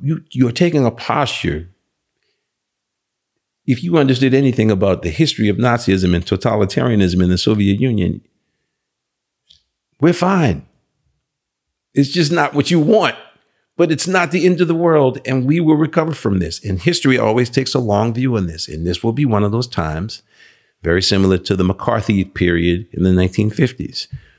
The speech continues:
where all these people were like, "Man, what the hell were we thinking?" I know that because history says that. With my friends, they say, "This is the worst president I've ever seen." I said, "That's 'cause you don't know anything about the other presidents."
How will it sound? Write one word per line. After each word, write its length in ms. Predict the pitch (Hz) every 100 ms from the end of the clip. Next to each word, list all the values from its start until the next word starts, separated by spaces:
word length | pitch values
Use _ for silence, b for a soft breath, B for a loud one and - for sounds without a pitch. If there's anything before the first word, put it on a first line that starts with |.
| B _ _ -
where 120 | 82
all 80 | 90
these 120 | 87
people 180 | - 78
were 80 | 64
like, 100 | -
"Man, 280 | 110 113
what 180 | 85 127
the 80 | 104
hell 300 | 95 120 123
were 100 | 95
we 240 | 85 113
thinking?" 480 | 139 73 76 - - b b b b
I 140 | - 165
know 200 | 113 90
that 260 | 95 107
because 240 | 120 117 127
history 360 | 170 175 185
says 320 | 165 165 247 160
that. 280 | - - _ _ _ _ _ _ _ _ _ -
With 140 | 117 117
my 160 | 117
friends, 440 | 117 156 170 117 123
they 100 | 131
say, 180 | 117
"This 180 | 123 175
is 100 | 120
the 80 | 92
worst 240 | 123 123
president 420 | - 131 131 135 147
I've 100 | 147
ever 160 | 147
seen." 280 | - 247 196
I 40 |
said, 160 | 143 123
"That's 140 | 139
'cause 140 | - 143
you 80 | 151
don't 180 | 151
know 100 | 147
anything 280 | 151 151 151
about 200 | 147 147
the 100 | 160
other 140 | 151 156
presidents." 680 | - 170 151 120 - -